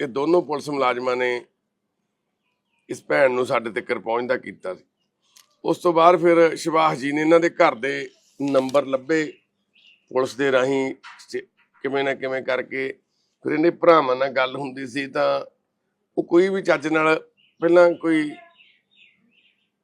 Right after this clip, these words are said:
ਗੱਲ ਨਾ ਤਾਂ ਦੱਸਦੇ ਸੀ ਕੁਛ, ਨਾ ਸਾਨੂੰ ਸਮਝਾਉਂਦੇ ਸੀ ਕੁਛ। ਤਾਂ ਪਿਛਲੇ ਕਰੀਬ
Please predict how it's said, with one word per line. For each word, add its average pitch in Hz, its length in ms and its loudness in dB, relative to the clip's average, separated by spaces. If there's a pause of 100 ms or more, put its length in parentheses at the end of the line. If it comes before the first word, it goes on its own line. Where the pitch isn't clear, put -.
(1200)
ਗੱਲ 156 340 2
ਨਾ 160 120 6
ਤਾਂ 160 160 4
ਦੱਸਦੇ 127 540 -2
ਸੀ 165 120 2
ਕੁਛ, 170 260 0 (360)
ਨਾ 156 160 -2
ਸਾਨੂੰ 139 300 -4
ਸਮਝਾਉਂਦੇ 139 520 0
ਸੀ 101 120 -12
ਕੁਛ। 95 300 -14 (1400)
ਤਾਂ 135 60 0
ਪਿਛਲੇ 143 360 0
ਕਰੀਬ 156 300 2